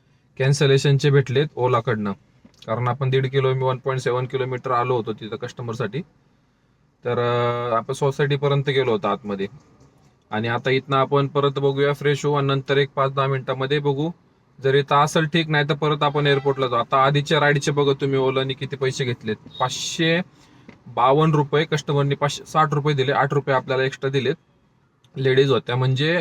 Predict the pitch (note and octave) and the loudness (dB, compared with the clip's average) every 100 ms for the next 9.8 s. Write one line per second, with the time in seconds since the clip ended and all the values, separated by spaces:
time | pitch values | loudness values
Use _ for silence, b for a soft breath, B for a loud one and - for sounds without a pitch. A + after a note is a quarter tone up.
0 | - _ _ _ b b b _ _ - | -4 _ _ _ b b b _ _ -4
1 | B2 B2+ C3 C3+ C3+ C#3+ F3 E3 E3 E3+ | 0 4 4 4 2 0 0 2 2 4
2 | D#3+ E3+ D#3+ D#3 E3 D#3+ E3+ D#3 D#3+ D3+ | 2 2 0 2 2 2 0 2 2 2
3 | D3+ D3+ - D#3+ D#3 D#3 D3+ D#3 C3+ A#2 | 2 2 2 0 2 2 2 2 0 0
4 | C3+ E3 - - B2+ B2 D#3 D3 B2 D3+ | 0 0 -4 -4 -2 0 2 2 2 0
5 | A#3 - _ _ _ _ - C#3 C3 D#3+ | -4 -18 _ _ _ _ -8 -6 -4 -6
6 | - D3 D3+ D3 C#3+ A#2 D3 F#3+ _ b | -2 2 2 4 2 0 -4 -4 _ b
7 | b b - C3 C3+ D#3+ D3+ D#3+ D#3+ E3 | b b -2 -2 0 -2 -2 -2 -2 -2
8 | D#3+ E3 - E3 D#3+ D3+ E3 D3+ D3 D#3+ | 0 -2 0 0 0 0 0 0 0 -4
9 | D#3 D#3+ D3+ - E3+ E3+ - D3 | -2 -4 -2 0 0 0 0 -2